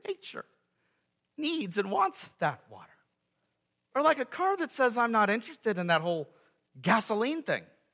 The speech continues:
I'd rather refrain from petroleum." What would happen to that car? It would sit in the garage and never be able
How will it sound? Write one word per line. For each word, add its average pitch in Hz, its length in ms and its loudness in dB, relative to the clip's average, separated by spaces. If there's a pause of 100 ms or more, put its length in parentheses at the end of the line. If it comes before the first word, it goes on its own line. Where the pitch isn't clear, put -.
(600)
I'd 196 120 -2
rather 208 220 2
refrain 220 580 -2
from 185 160 -4
petroleum." 175 520 0 (680)
What 277 400 6
would 247 160 8
happen 339 480 8
to 254 160 2
that 220 260 8
car? 180 480 6 (200)
It 190 100 2
would 190 160 -2
sit 269 260 6
in 302 100 2
the 311 80 0
garage 160 540 0
and 160 160 -8
never 190 240 0
be 185 180 -6
able 147 380 -6